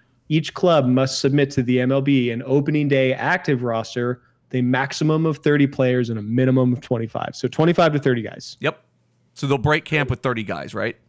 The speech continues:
Speaker 1: We'll cut the team in half by the end of summer camp.
Speaker 2: Okay.
Speaker 1: Drown a bunch of them in the lake or whatever.
Speaker 2: Well, you don't wanna do that yet. <laughs> You don't wanna do that yet because, because of the fact that you need them. Is, is there more to that?
Speaker 1: Oh, there's more.
Speaker 2: Okay,
Speaker 1: The
Speaker 2: keep going.
Speaker 1: maximum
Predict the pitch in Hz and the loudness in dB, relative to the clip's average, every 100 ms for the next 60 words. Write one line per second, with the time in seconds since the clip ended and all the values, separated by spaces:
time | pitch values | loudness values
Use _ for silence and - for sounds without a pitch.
0 | _ _ _ - 139 160 160 139 160 135 | _ _ _ -12 -4 -4 -4 -8 -6 -6
1 | 120 117 104 - 113 107 107 104 - 120 | -8 -12 -16 -14 -12 -10 -12 -12 -12 -12
2 | - - 104 - 127 120 160 _ _ _ | -14 -16 -12 -8 -2 -2 -4 _ _ _
3 | _ _ _ _ 120 127 127 120 120 104 | _ _ _ _ -4 0 2 0 -2 -6
4 | 107 107 98 101 101 - - - 135 - | -8 -8 -8 -12 -12 -12 -12 -10 -12 -14
5 | - - 123 110 131 143 139 127 123 120 | -10 -2 0 0 -2 -2 0 0 0 -2
6 | 120 98 - _ - 202 - _ _ _ | -2 -4 -6 _ -12 -12 -12 _ _ _
7 | _ - - - - - - 147 - - | _ -20 -20 -20 -18 -18 -6 -6 -6 -18
8 | - - 139 151 147 143 143 151 113 - | -16 -6 -2 0 0 0 0 -2 -4 -6
9 | - - 127 - - - - 143 135 123 | -8 -6 -6 -8 -14 -20 -12 -6 -4 -4
10 | 127 135 131 127 131 131 113 120 139 135 | -4 -4 -4 -6 -4 -2 -4 -4 -6 -4
11 | 135 123 135 127 143 151 165 - _ _ | -4 -2 -2 -2 -2 0 -2 -4 _ _
12 | _ _ _ _ _ _ _ 139 147 175 | _ _ _ _ _ _ _ -4 -2 -2
13 | 151 151 139 110 143 147 - 151 156 117 | -2 -6 -8 -4 -2 -2 -2 -2 -2 -2
14 | 175 - 202 208 202 | -2 0 0 2 0